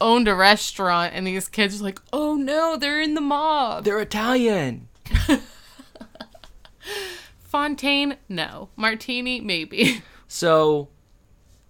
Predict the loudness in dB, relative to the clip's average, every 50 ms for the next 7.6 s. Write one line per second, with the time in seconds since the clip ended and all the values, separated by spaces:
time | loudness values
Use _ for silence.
0 | _ _ _ -10 -8 -6 -6 -6 -8 -10 -10 -12 -14 -14 -18 -20 -20 _ _ _
1 | _ _ _ _ _ _ _ _ _ _ _ _ _ -20 -20 -20 -20 -20 -18 _
2 | -8 -6 -6 -6 -4 -6 -8 -8 -10 -16 -20 -20 -20 -20 -20 -20 -20 -20 -20 -20
3 | -12 -6 -4 -2 -2 -2 -2 -4 -6 -8 -10 -14 -18 _ -20 -20 -20 -18 -14 -8
4 | -2 0 2 4 4 4 4 2 0 0 -2 -2 -4 -2 0 0 0 0 -4 -6
5 | -2 0 0 0 0 0 2 2 2 2 0 -6 _ _ -4 -2 -2 -2 -2 -2
6 | -2 0 0 -2 -4 -6 -6 -4 -4 -4 -6 -8 -8 -8 -8 -6 -8 -8 -10 -12
7 | -14 -12 -10 -8 -6 -6 -4 -4 -4 -4 -6